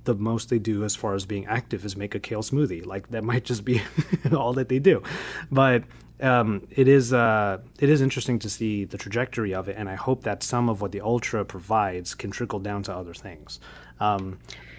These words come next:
other features like crash detection and temperature readings, um, I thought it was interesting that they targeted the temperature readings to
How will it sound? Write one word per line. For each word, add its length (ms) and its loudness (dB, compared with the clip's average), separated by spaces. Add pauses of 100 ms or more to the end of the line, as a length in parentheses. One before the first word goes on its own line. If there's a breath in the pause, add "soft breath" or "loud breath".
(100)
other 220 6
features 400 4
like 260 2
crash 320 2
detection 520 -2
and 100 -6
temperature 380 -6
readings, 560 -4
um, 480 -2
I 80 0
thought 140 6
it 40 6
was 140 6
interesting 340 0
that 160 0
they 300 0 (120)
targeted 460 0
the 80 -8
temperature 400 -2
readings 420 0
to 600 -4